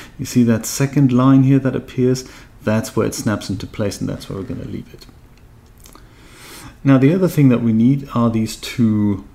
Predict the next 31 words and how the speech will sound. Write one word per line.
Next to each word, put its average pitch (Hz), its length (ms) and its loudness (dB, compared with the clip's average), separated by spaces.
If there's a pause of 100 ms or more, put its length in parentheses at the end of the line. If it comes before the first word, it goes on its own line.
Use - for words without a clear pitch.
(120)
bar 104 180 0
button 101 300 -6
items, 104 420 -2
much 113 220 0
like 104 220 -2
the 98 140 -4
edit 107 300 -4
button 98 260 -4
here. 135 160 0
We're 147 80 4
gonna 104 140 2
have 95 160 -6
a - 20 -10
cancel 127 480 -2
button 98 340 -4
here 120 280 2
and 95 260 -4
a 87 100 -2
save - 460 -6
button - 320 -8
here. 90 240 -12
So - 180 -14
let's - 160 -16
go 95 340 -6
and 95 340 -8
see 104 320 -6
if 101 160 -10
we 101 80 -6
can - 160 -12
find 104 420 -8 (380)
that, 90 460 -8